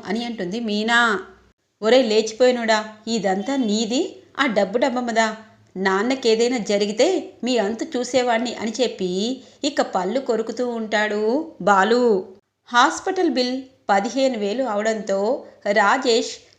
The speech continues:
గుణాకి ఇవ్వాల్సిన డబ్బుని పాపం బాలుకి ఇస్తే ఆ బిల్లు హాస్పిటల్లో పే చేస్తారు. ఇక సత్యమూర్తిని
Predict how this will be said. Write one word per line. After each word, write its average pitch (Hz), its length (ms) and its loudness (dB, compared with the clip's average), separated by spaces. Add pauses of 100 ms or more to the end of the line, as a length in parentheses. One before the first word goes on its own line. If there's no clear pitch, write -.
(180)
గుణాకి 302 500 0
ఇవ్వాల్సిన 220 400 -2 (140)
డబ్బుని 208 420 -4 (500)
పాపం 254 480 2 (340)
బాలుకి 226 640 0
ఇస్తే 233 260 -2 (480)
ఆ 311 140 0
బిల్లు 220 340 -2
హాస్పిటల్లో 208 920 -2 (240)
పే 214 80 2 (160)
చేస్తారు. 233 520 0 (380)
ఇక 359 200 0
సత్యమూర్తిని 285 920 -2